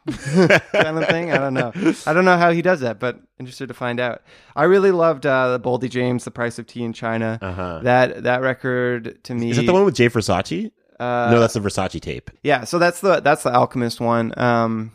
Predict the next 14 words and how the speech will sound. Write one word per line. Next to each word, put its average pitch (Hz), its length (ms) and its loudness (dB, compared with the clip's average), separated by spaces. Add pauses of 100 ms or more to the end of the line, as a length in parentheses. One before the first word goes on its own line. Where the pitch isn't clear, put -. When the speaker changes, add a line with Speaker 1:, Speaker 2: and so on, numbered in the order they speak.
(160)
Speaker 1:
produced 127 260 -2
by 117 340 2
Alchemist, - 960 -6 (180)
I 123 60 -10
think, 117 200 -6
for - 140 -12
the 113 60 -6
most 120 400 -2
part, 117 540 -6 (640)
um, 113 760 -2 (200)
or 120 220 4
entirely, 113 480 -6 (240)
entirely. 110 340 -6
Speaker 2:
Mm-hmm. 87 160 -8